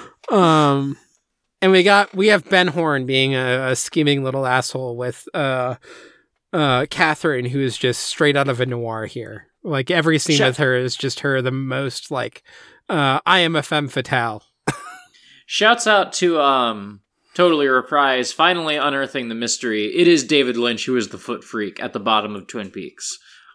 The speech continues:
Speaker 2: Um,
Speaker 1: I do think it's both of them. I think both Frost and Lynch. Um,
Speaker 2: I, I will accept this answer.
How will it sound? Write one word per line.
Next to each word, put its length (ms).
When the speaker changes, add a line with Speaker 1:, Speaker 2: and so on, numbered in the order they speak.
Speaker 2:
Um, 640
Speaker 1:
I 160
do 160
think 180
it's 160
both 300
of 80
them. 260
I 100
think 400
both 320
Frost 560
and 180
Lynch. 420
Um, 100
Speaker 2:
I, 260
I 260
will 220
accept 380
this 180
answer. 560